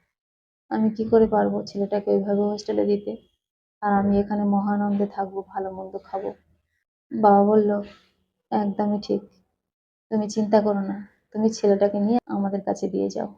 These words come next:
মেসো বলল, 'আমি একদমই দেরি করব না, আমি কালই রওনা দেব, এবার তোরা ওখানে ওকে একটু মানুষ করিস।' আমার বাবা বলল, 'তুমি চিন্তা করো না, সব ঠিক হয়ে যাবে।'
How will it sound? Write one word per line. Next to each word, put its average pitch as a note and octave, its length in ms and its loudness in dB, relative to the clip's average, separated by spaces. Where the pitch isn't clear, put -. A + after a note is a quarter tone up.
মেসো G3+ 260 0
বলল, G3 240 2
'আমি G#3 260 0
একদমই G#3 460 4
দেরি G3+ 240 4
করব F#3+ 260 -2
না, G3+ 120 -4
আমি A3 140 4
কালই A3+ 300 10
রওনা G3+ 320 2
দেব, G3 200 -2
এবার G#3 260 4
তোরা G#3 320 2
ওখানে G3+ 340 2
ওকে G#3+ 240 -2
একটু G3 200 -4
মানুষ G3 380 0
করিস।' G#3 340 -8
আমার G3+ 240 2
বাবা G3 280 6
বলল, G3 160 2
'তুমি G3+ 260 -2
চিন্তা G3+ 340 -2
করো F#3+ 240 -8
না, G3+ 140 -6
সব G3+ 220 2
ঠিক G3+ 200 -6
হয়ে G3 160 -4
যাবে।' A3 280 -6